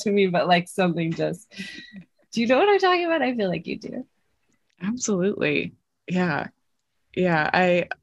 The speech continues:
Speaker 2: well, I think dogs being one of them, just, like, I have Banjo.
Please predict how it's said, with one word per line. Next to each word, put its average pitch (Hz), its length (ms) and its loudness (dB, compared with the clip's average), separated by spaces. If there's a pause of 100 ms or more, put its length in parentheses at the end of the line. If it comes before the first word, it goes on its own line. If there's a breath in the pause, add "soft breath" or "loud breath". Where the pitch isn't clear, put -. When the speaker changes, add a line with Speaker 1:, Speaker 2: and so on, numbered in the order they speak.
(180)
Speaker 2:
well, 180 160 4
I 202 80 6
think 254 220 6
dogs 165 560 2
being 170 320 4
one 160 160 4
of 160 220 0
them, 143 360 2
just, 156 260 -2
like, 143 380 0 (520)
I 160 120 0 (120)
have 180 220 2
Banjo. 156 560 0